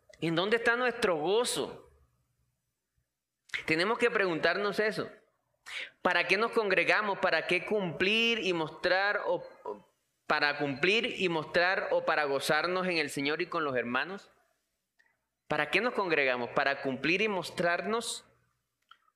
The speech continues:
o para gozarnos en el Señor y con los hermanos? Esas son preguntas que yo me, yo cuando estaba estudiando este pasaje, yo,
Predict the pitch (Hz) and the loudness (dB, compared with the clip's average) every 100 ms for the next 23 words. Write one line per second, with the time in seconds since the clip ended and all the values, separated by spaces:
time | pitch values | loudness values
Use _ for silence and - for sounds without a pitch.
0 | _ _ _ _ _ _ _ - 147 156 | _ _ _ _ _ _ _ -8 -2 0
1 | 147 135 139 156 180 190 175 151 147 147 | 2 0 0 0 0 0 -2 -2 -2 0
2 | 139 - 147 127 117 117 110 101 110 - | -2 -2 -2 0 -2 0 -2 -4 -10 -18
3 | - - 160 196 247 220 233 202 220 220 | -20 -6 -2 0 -2 2 2 2 0 0
4 | 220 - - - - - 180 156 196 240 | 0 -2 -10 -14 -20 -6 -2 0 0 0
5 | 180 262 247 226 214 208 214 202 196 196 | 2 2 2 2 2 2 0 2 2 2
6 | 208 202 202 190 202 180 185 185 - - | 0 0 -2 0 0 0 -2 -6 -14 -20
7 | - - - | -20 -20 -6